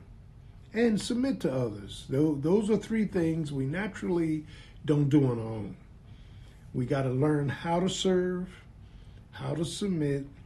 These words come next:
and how to sacrifice without us being in the picture, okay? Uh, you'd be surprised how many people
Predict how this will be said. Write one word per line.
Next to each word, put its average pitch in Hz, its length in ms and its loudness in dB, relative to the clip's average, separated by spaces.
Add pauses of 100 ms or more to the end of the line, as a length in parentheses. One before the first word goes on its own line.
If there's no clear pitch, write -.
(600)
and 127 160 -6
how 131 200 -2
to 123 80 -4
sacrifice - 1040 -8
without 139 800 0
us 180 320 8
being 156 400 6
in 135 140 2
the 131 80 2
picture, - 500 -2 (640)
okay? 127 480 0 (580)
Uh, 127 120 -6
you'd 185 320 2
be 220 100 4
surprised 147 640 0
how 170 160 2
many 156 260 4
people 135 640 -2